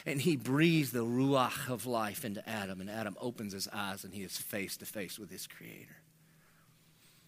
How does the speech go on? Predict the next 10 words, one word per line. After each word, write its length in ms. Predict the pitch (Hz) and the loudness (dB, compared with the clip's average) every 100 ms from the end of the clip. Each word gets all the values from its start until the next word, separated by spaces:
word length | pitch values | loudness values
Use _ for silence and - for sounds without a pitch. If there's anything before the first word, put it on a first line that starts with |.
| - - _ - | -20 -20 _ 0
And 100 | 143 | 2
when 120 | 139 | 4
sin 440 | - 180 190 156 131 | 4 6 6 6 4
entered 280 | 143 139 | -2 0
the 60 | 127 | -2
world, 460 | 127 127 113 107 127 | 2 2 2 0 2
that 220 | 151 - | 2 2
relationship 840 | 131 127 127 127 - 95 123 113 | 0 2 2 2 -2 -4 -4 -6
was 160 | 107 - | -8 -10
broken. 680 | 98 - 104 107 95 101 | -10 -14 -10 -10 -10 -14